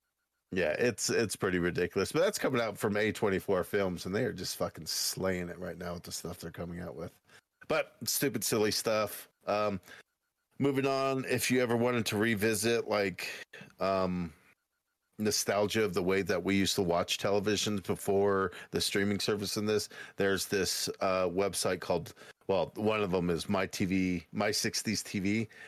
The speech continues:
And basically what you do is it pulls up, looks like an old fashioned, and you can actually choose the decade. Like,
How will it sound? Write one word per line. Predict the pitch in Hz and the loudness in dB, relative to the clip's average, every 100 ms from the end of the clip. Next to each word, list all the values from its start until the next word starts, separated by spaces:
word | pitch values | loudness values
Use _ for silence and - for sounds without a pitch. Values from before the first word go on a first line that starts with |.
| - | -8
And | 95 | -2
basically | 95 117 - 113 104 | 0 0 0 0 2
what | 101 - | 2 0
you | 107 | -2
do | 92 104 | 0 4
is | 104 101 | 4 2
it | 101 95 | -2 -4
pulls | - 113 107 - | 0 2 2 2
up, | 104 104 - - - | 0 -2 -8 -18 -2
looks | 98 - | 0 0
like | 98 | 0
an | 101 | 0
old | 85 107 104 | 2 2 2
fashioned, | - 104 101 - 101 | 0 0 0 0 -2
and | 98 107 | 0 0
you | 107 | 2
can | 117 | 0
actually | 117 104 | -2 -2
choose | - 117 - | 0 0 -2
the | |
decade. | 87 98 - 82 82 | -2 -2 0 0 0
Like, | 82 82 | -2 -2